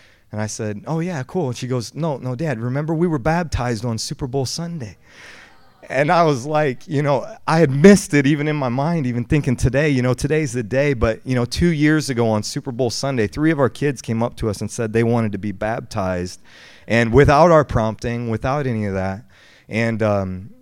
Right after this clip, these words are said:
you know, it was just neat that today I'm sharing this story. But, you know, it's really more about that, that why. You know, we could put that on them. God can tell them they're marked. But they have to choose for themselves, and it's not just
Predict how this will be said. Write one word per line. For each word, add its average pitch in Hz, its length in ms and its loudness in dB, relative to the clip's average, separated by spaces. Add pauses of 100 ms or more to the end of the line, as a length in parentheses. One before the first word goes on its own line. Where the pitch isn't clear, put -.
(120)
you 120 140 -2
know, 120 180 2
it 135 80 0
was 123 200 0
just 120 240 -6
neat 120 280 -4
that 110 140 -6
today 120 280 0
I'm 127 140 -2
sharing 110 320 -4
this 98 100 -6
story. 123 640 2 (380)
But, 120 120 2
you 123 120 2
know, 123 100 2
it's 117 160 -2
really 147 240 0
more 127 220 -2
about 104 500 -2
that, 107 400 2
that 107 220 4
why. 123 360 6
You 120 140 2
know, 110 140 0
we 131 160 2
could 139 240 0
put 156 220 2
that 127 180 -2
on 131 180 -2
them. 117 160 -2
God 127 220 0
can 120 140 -6
tell 139 200 -2
them 135 160 -2
they're 113 100 -2
marked. 110 520 -4 (440)
But 123 140 2
they 156 160 2
have 190 220 -2
to 131 100 -4
choose 151 400 0
for - 140 -8
themselves, 104 640 0
and 110 100 0
it's 107 160 -4
not 147 240 -2
just 147 320 -4